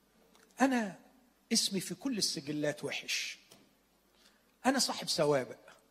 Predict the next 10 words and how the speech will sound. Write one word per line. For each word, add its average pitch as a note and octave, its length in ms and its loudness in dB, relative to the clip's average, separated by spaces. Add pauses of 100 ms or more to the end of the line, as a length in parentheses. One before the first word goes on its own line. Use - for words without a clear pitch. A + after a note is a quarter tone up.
(520)
مطرح C4 360 2
ما F#3+ 80 -2
هروح G3 400 2
أعمل E3+ 240 -2
فيش - 240 -4
وتشبيه D3+ 560 0 (640)
هتطلع G3+ 360 0
كل G3 240 4
البلاوي C3+ 480 2
بتاعتي. A2+ 460 -12